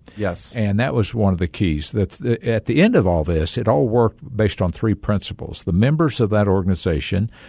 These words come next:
Speaker 2: which happens to be these ten in this
Speaker 1: Right.
Speaker 2: particular case, they had the, it was people of extremely high integrity.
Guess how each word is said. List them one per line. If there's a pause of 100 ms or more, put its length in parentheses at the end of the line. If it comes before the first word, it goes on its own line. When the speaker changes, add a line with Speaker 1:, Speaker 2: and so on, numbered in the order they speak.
(140)
Speaker 2:
which
happens
to
be
these
ten
in
this
Speaker 1:
Right.
Speaker 2:
particular
case, (540)
they
had
the,
it
was
people
of
extremely
high
integrity.